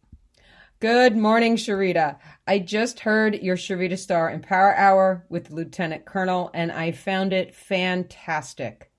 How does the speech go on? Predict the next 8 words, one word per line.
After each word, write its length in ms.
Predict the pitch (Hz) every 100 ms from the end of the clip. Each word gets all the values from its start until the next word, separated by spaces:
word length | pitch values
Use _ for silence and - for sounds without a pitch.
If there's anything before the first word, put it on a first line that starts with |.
| _ _
Thank 360 | 156 147 131 113
you. 280 | 95 71 _ _ _ _ _ _ _ _ _ _ _ _ _ _ _ _
And, 440 | 147 143 139 131 127 _
and 340 | 147 143 139 -
really, 400 | 151 170 170 147
dear 320 | 131 147 151
stars, 580 | 131 160 139 139 131 - _
uh, 60 | 156